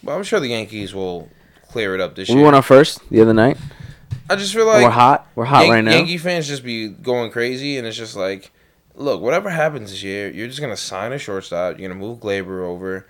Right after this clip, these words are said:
Speaker 1: Like, your, your whole team's gonna reconfigure.
Speaker 2: We checked up on Story today.
Speaker 1: Yeah, I don't see how you guys don't make that trade. I don't see how you don't trade for Story and Marquez. But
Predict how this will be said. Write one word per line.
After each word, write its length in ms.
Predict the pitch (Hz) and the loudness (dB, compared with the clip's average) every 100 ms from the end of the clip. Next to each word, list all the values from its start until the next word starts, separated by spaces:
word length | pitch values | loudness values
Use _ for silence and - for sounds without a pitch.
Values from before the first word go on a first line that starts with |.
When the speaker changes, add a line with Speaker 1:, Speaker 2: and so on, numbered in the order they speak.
| _ _ _ - | _ _ _ -8
Speaker 1:
Like, 240 | 120 120 117 | -2 0 0
your, 260 | 131 139 | -2 -4
your 160 | 135 147 | -2 0
whole 160 | 180 | 0
team's 260 | 185 185 165 | -2 -4 -4
gonna 160 | 143 120 | -4 -4
reconfigure. 280 | 117 117 | -6 -2
Speaker 2:
We 80 | 110 | 0
checked 320 | 110 127 92 | 4 6 6
up 120 | 113 123 | 4 4
on 120 | 117 | 0
Story 360 | - 107 110 | 4 4 4
today. 320 | 113 117 117 147 _ _ _ _ _ _ | 2 -2 -4 -8 _ _ _ _ _ _
Speaker 1:
Yeah, 440 | - 117 95 - - | -12 -10 -10 -12 -8
I 140 | - | -2
don't 180 | 214 240 | 0 -2
see 120 | - | -4
how 80 | 233 | -4
you 120 | 226 | -4
guys 160 | 214 196 | -2 -2
don't 200 | 135 143 | -4 -6
make 120 | 117 | -8
that 120 | 104 95 | -8 -6
trade. 320 | 107 95 - | -6 -8 -2
I 80 | 151 | 0
don't 160 | 214 | 0
see 80 | 202 | -2
how 60 | 170 | -6
you 100 | 165 | -4
don't 160 | 165 | -4
trade 220 | 147 156 | -4 -6
for 100 | 143 | -6
Story 340 | 123 151 147 127 | -8 -4 -4 -4
and 140 | 120 | -6
Marquez. 540 | 127 98 107 120 98 90 | -6 -6 -2 -2 -2 -6
But 320 | 104 98 - | -6 -6 -6